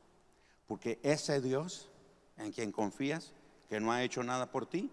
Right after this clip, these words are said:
ya se olvidó de ti". Así que la codicia dice, "¿De veras?". "Sí", y se toman de la mano y se van juntas, felices.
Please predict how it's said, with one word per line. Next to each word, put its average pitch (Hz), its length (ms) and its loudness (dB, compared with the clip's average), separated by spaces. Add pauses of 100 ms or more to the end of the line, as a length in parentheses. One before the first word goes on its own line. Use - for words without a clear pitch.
(800)
ya 107 140 2
se 135 120 0
olvidó 101 320 2
de 87 120 -2
ti". - 180 -12 (1500)
Así - 240 -6
que 117 100 -6
la 104 140 -2
codicia 113 460 2
dice, 127 220 -2
"¿De 131 120 0
veras?". 175 340 -2
"Sí", 196 400 -2 (320)
y 117 80 -6
se 117 160 0
toman 135 300 0
de 131 80 -2
la 127 100 -2
mano 151 300 -6
y 120 160 -6
se 117 180 -6
van 123 260 -2
juntas, - 580 -4 (440)
felices. - 680 -4